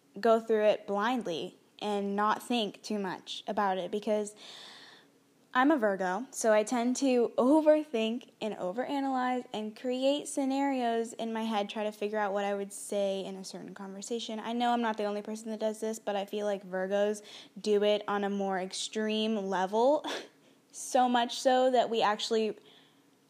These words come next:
um, what's it called? We self-sabotage because we overthink so much. So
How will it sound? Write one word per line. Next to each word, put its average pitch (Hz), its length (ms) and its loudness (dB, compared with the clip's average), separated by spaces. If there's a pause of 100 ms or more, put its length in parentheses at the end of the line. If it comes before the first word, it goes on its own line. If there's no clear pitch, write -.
um, 190 500 -2 (100)
what's 226 240 0
it 311 80 -4
called? 311 260 0
We 277 140 4
self-sabotage 233 1160 2 (100)
because 226 440 4
we 220 140 0
overthink 208 500 2
so 180 180 -2
much. 156 300 -6 (260)
So 214 500 2